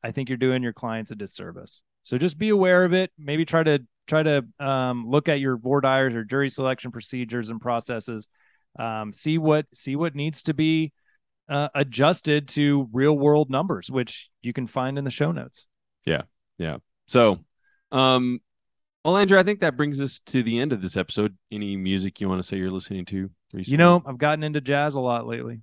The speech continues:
Speaker 1: Frank Morgan really, uh,
Speaker 2: So I've been listening to Aretha Franklin's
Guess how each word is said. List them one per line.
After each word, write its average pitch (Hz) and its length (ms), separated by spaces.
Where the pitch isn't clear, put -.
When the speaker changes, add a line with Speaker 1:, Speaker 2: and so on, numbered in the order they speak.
Speaker 1:
Frank 123 240
Morgan 123 420
really, 123 400
uh, 117 280
Speaker 2:
So - 300
I've 175 200
been 190 140
listening 165 460
to 143 500
Aretha 127 600
Franklin's 117 800